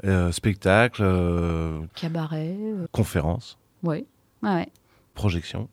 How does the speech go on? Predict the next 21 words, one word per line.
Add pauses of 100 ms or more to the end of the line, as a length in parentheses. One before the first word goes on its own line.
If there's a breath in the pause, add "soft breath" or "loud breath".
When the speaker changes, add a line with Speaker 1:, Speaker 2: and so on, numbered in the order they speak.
(120)
Speaker 2:
Exactement. (500 loud breath)
Et
notre,
euh,
notre
salle,
on
l'a
voulu
modulable,
justement,
pour
pouvoir
s'adapter
un
peu
à
tout
type
de
spectacle